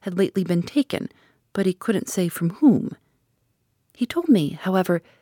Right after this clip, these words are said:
that up to very lately there had been a notice board of "For Sale" up, and that perhaps Mitchell, Sons and Candy, the house agents, could tell me something, as he thought he remembered seeing the name of that firm on the board.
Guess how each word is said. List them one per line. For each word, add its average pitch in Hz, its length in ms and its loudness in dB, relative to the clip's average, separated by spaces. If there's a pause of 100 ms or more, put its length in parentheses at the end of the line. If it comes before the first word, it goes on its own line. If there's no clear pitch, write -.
(280)
that 196 180 2
up 330 160 2
to 302 80 -2
very 196 260 4
lately 165 440 0 (260)
there 190 100 2
had 175 80 2
been 170 140 2
a 170 60 4
notice 202 460 2
board - 500 -4
of 160 220 0 (300)
"For - 180 -4
Sale" 165 560 0
up, - 320 -6 (640)
and 220 100 8
that 196 140 0 (200)
perhaps - 440 -2
Mitchell, 202 380 2
Sons 175 440 2
and 151 180 -2
Candy, - 540 4 (340)
the 160 100 -2
house 196 280 0
agents, 170 480 -2 (140)
could 190 160 -2
tell 254 180 2
me 170 120 6
something, - 500 -6 (640)
as 185 140 -8
he 185 60 -2
thought 185 240 -4
he 185 100 -4
remembered 170 420 0 (320)
seeing 196 320 2
the 180 80 4
name 175 240 4
of 156 100 -2
that - 220 -2
firm 175 420 0
on 156 120 2
the 151 60 0
board. 208 520 2